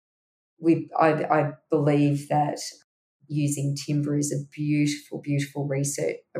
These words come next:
resource in, um, furniture and in, you know, when you, when you have a natural native timber floor, it's, it's beautiful. We built our own house and,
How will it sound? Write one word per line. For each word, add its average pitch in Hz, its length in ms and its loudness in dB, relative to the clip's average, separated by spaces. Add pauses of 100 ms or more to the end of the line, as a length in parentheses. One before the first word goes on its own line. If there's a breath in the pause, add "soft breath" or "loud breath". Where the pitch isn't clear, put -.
resource 147 540 -2
in, 143 260 -2 (560 loud breath)
um, - 540 -2 (340)
furniture 151 760 2
and 73 200 0
in, 71 440 -2 (440)
you 170 120 0
know, 147 280 0 (460)
when 170 160 6
you, 147 300 2
when 156 160 2
you 147 120 0
have 143 340 0
a 143 320 2 (280 loud breath)
natural 151 560 0
native 143 580 0
timber 147 360 -4
floor, 143 640 -2 (400 loud breath)
it's, 180 200 2
it's 180 280 4
beautiful. 160 540 2
We 147 200 0
built 147 260 0
our 139 200 2
own 143 120 -2
house 143 400 -2
and, 143 320 2